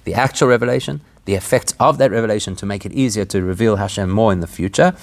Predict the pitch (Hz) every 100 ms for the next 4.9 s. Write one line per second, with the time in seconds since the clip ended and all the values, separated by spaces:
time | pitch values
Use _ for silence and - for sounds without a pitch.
0 | - - - - 139 160 156 127 107 -
1 | - 135 131 110 - 98 95 - 92 113
2 | 113 - 107 92 98 104 98 92 90 90
3 | - 185 214 120 107 92 90 92 - 117
4 | - - - - - 95 151 185